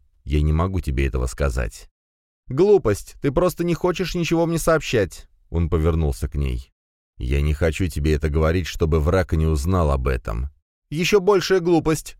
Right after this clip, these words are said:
закричала Урания. «Как ты смеешь думать, что я могу передать что-то врагу?» «Потому что он получит контроль над кластером и над всеми знаниями. Он уже приступил к выполнению этой операции». «Защитный пояс у Земли?»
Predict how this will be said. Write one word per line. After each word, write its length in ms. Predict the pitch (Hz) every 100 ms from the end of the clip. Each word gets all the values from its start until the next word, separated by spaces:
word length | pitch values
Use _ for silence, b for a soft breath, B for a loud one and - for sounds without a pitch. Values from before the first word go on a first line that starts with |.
| -
закричала 500 | 82 87 80 92 85
Урания. 460 | 85 80 80 78 - -
«Как 220 | 180 160
ты 120 | 180
смеешь 360 | 160 190 180 139
думать, 260 | 185 190
что 160 | - 180
я 140 | 175
могу 240 | 170 170 190
передать 360 | 165 160 170
что-то 300 | - 185 185
врагу?» 560 | 156 180 175 156 73 60 _ _ _ _ _ _
«Потому 340 | 73 71 69 73
что 200 | - 78
он 100 | 73
получит 400 | 76 78 76 73
контроль 420 | 87 85 92 82
над 220 | 73 -
кластером 640 | - 92 85 - 78 73 -
и 80 |
над 180 | 87 80
всеми 360 | - 92 82 80
знаниями. 760 | 71 85 76 67 60 58 - -
Он 160 | 85 95
уже 320 | 87 107 107
приступил 540 | 85 78 92 78 87
к 80 | 82
выполнению 640 | 82 85 82 85 76 76 -
этой 240 | 80 78
операции». 800 | 76 80 76 65 - - 50 50 - _ _ _ _ _ _ -
«Защитный 480 | 110 147 196 180 175
пояс 260 | 202 190
у 60 | 196
Земли?» 480 | 170 196 202 196